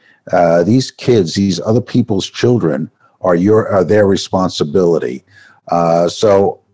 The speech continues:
you know, if I was sitting in that chair, yes, I would, I would be overcautious. Uh, I probably would not wanna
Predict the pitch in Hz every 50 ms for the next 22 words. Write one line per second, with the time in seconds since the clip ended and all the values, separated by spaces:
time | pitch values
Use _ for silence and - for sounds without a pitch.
0 | _ _ _ _ _ _ _ - 127 120 107 101 98 98 - - - - 107 -
1 | 113 127 147 147 143 135 120 - - 131 107 107 98 95 90 85 87 85 85 -
2 | - - 90 87 80 76 80 82 87 117 - _ _ _ _ _ _ _ _ _
3 | 104 104 90 76 - - 95 101 113 113 110 110 107 101 90 - - _ _ _
4 | - _ - 95 113 110 107 98 - 104 101 92 85 92 80 82 82 - - 82
5 | 71 71 69 - - 73 65 - - - - - _ _ _ _ _ _ - 78
6 | 78 80 80 78 78 76 78 78 78 - 78 90 87 90 90 90 90 80 - -
7 | - _ _ _ - - 110 110 104 104 95 85 92 92 90 87 87 87 85 78
8 | - _ _ _ _ _ _ _ _ - 85 87 90 87 80 78 87 95 98 101
9 | 95 - 92 98 92 85 80